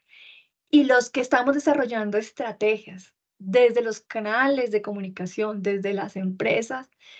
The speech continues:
tenemos que incluir esto como parte de nuestras estrategias. Miren, no es fácil, no es fácil, pero el camino del aprendizaje en temas de inclusión es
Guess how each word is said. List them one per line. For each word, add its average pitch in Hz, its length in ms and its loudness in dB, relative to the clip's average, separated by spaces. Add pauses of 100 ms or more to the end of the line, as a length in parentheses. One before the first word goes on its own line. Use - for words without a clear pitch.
(100)
tenemos 220 560 0
que 254 120 -4
incluir 247 640 -4
esto 233 480 -2
como 202 320 -4
parte 220 360 0
de 170 80 -8
nuestras - 380 -12
estrategias. - 680 -16 (520)
Miren, 294 440 4
no 311 340 4
es 330 220 2
fácil, 359 560 -2 (320)
no 269 220 4
es 269 180 -4
fácil, 269 420 -10 (1160)
pero 277 220 4
el 269 120 -2
camino 349 720 -2
del 311 120 -6
aprendizaje 247 680 -4
en 285 40 -6
temas 311 380 2
de 320 60 4
inclusión 269 840 0 (140)
es 294 340 6